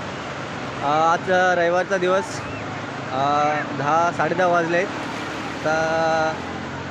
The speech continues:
आजचा सुट्टीचा दिवस म्हटल्यावरती सर्व फिरायला येणारे या अलिबाग नागाव बीचवरती सर्वांचं स्वागत आहे. तर मित्रांनो, आज मी तुम्हाला आता जवळून दाखवतोय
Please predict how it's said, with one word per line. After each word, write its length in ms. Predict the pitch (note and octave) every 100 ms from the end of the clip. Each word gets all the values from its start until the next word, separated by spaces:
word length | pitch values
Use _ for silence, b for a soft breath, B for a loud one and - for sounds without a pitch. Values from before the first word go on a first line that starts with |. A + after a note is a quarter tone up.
| -
आजचा 220 | C#3+ - F3+
सुट्टीचा 360 | F3+ G3+ G3
दिवस 260 | F#3+ G3 F#3
म्हटल्यावरती 800 | F#3 F3+ F#3 F3+ F3+ F#3 F#3 F3+ - - - - - - - -
सर्व 520 | D#3+ F3+ F#3+ F#3+ F#3 F#3 - - - - - C#3+
फिरायला 300 | D3+ F3 F3+
येणारे 380 | F3+ F3+ F3 F3
या 320 | F3 E3+ E3+ E3+ - - - - - - - - - - - - D3+
अलिबाग 440 | D#3+ F#3 G3 F#3 C#3 -
नागाव 320 | D3+ D#3 F3
बीचवरती 600 | E3+ F3+ F3+ E3+ E3 D#3 B2+ - - E3+
सर्वांचं 600 | D#3+ F3+ F3+ F3 D#3 B2+ - - - -
स्वागत 300 | E3 E3+ F3+
आहे. 200 | E3+ D3 A2+ - - -
तर 60 | E3
मित्रांनो, 480 | F3 F3 G3 G#3 A3 - - - - - - -
आज 140 | E3
मी 100 | F#3+
तुम्हाला 480 | F#3 F#3 F#3+ F#3+ F#3
आता 160 | E3+ F#3+
जवळून 400 | F3 F3+ G3 G3
दाखवतोय 360 | D#3 D3+ D3+